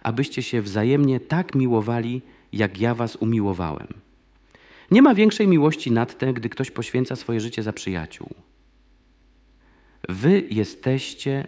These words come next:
moimi przyjaciółmi, jeśli spełniacie wszystko, co wam polecam.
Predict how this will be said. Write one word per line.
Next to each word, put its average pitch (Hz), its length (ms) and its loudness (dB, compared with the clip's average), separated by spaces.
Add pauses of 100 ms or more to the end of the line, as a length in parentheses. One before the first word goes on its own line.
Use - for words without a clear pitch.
moimi 107 480 0
przyjaciółmi, 80 840 -10 (1120)
jeśli 139 300 -2
spełniacie 147 640 2
wszystko, - 460 -8
co 110 120 -6
wam 98 180 -2
polecam. - 560 -6